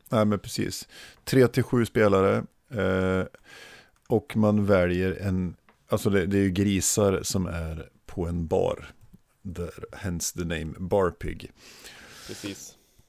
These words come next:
Speaker 1: Eh, och, eh, det det går ut på, det, alltså det, det går ut på,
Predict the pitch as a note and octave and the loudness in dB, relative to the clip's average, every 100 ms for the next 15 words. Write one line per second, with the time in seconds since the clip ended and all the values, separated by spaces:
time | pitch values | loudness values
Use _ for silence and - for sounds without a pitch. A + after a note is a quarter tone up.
0 | _ _ G#2 G2 E2+ - _ _ A#2 A2 | _ _ -10 -8 -8 -10 _ _ -2 -2
1 | _ - A2+ G#2+ G#2+ G#2 - _ _ _ | _ -2 4 6 6 4 -2 _ _ _
2 | _ _ _ _ _ _ G2+ A2+ A2+ G#2+ | _ _ _ _ _ _ -2 4 4 6
3 | A#2+ A2 A#2 A2 G#2 F2+ F2+ G2+ G#2+ G2+ | 6 6 4 2 -2 -2 -2 -4 0 2
4 | F#2+ G2+ G#2+ A2 A#2 G#2+ - - F2+ D#2 | 2 2 2 4 4 4 0 0 2 2